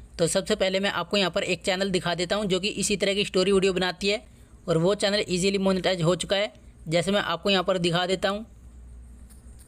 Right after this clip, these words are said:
जैसे दोस्तों, आप यहाँ पर इस चैनल को देख सकते हो, ये अपने चैनल पर इसी तरह की स्टोरी वीडियो अपलोड करती है और ये चैनल ईजीली मोनेटाइज हो चुका है। और आप इनके व्यूज़ देख सकते हो कि इनकी वीडियो पर कितने ज़्यादा व्यूज़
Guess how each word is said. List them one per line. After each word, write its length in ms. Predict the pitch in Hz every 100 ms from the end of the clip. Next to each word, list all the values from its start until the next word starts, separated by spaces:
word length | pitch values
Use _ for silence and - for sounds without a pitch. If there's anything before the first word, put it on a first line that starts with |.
| - - - - - 165
जैसे 260 | 160 160
दोस्तों, 280 | 190 202 196
आप 220 | 160 180
यहाँ 120 | 202 190
पर 140 | 202
इस 200 | 202 -
चैनल 220 | 196 196
को 100 | 196
देख 220 | 165 180 -
सकते 220 | - 214
हो, 60 |
ये 180 | 220 190
अपने 280 | - 185 208
चैनल 220 | 196 190
पर 140 | 190 214
इसी 240 | 185 -
तरह 180 | 202 196
की 140 | 196 196
स्टोरी 280 | - 180
वीडियो 220 | 196 190 -
अपलोड 340 | 160 190 190
करती 300 | 175 185 208
है 140 | 208 247 - - - 180
और 100 | 180
ये 140 | 202
चैनल 260 | 202 196 -
ईजीली 320 | 180 175 202
मोनेटाइज 440 | 196 190 196 190 165
हो 120 | 170
चुका 220 | 170 196
है। 120 | 202 226 - - -
और 100 | 165
आप 160 | 185
इनके 240 | 208 202 202
व्यूज़ 240 | 175 196
देख 200 | 165 185
सकते 220 | - - 214
हो 80 |
कि 120 | 214 220
इनकी 320 | 190 185 214
वीडियो 220 | 202 190
पर 140 | 202 214
कितने 320 | 175 196 208
ज़्यादा 300 | 175 175 202
व्यूज़ 260 | 190 202